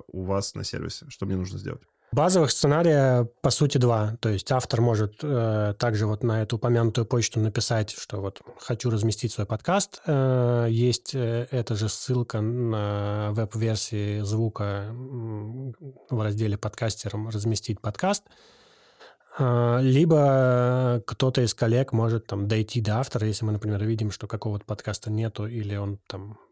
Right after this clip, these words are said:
Speaker 2: везде появился, у нас не появился, мы можем к автору прийти и сказать, что, э, «Дорогой друг, будем рады видеть тебя на платформе, э, вот смотри, там,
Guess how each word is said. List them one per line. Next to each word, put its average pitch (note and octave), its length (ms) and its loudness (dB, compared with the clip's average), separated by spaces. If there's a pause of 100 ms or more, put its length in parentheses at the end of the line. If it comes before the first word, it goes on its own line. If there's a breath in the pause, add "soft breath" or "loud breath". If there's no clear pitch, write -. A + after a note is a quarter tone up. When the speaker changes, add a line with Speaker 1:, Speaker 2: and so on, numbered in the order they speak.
Speaker 2:
везде A2+ 360 0
появился, G#2+ 480 -2
у - 20 -2
нас G2+ 180 -4
не A2 60 -2
появился, A#2+ 600 0
мы G#2+ 120 0
можем A2 240 0
к - 160 -10
автору G#2+ 300 -6
прийти G#2+ 240 -4
и D3+ 40 -2
сказать, A2 220 -6
что, - 200 -10
э, G#2 640 -6
«Дорогой G#2+ 340 -2
друг, C#3 340 0
будем A2+ 360 -2
рады A2 180 0
видеть A2 240 -2
тебя G2+ 120 -6
на F#2+ 100 -4
платформе, G#2+ 960 -4
э, - 20 -10
вот G#2+ 180 -8
смотри, G#2+ 360 -8
там, G#2 280 -16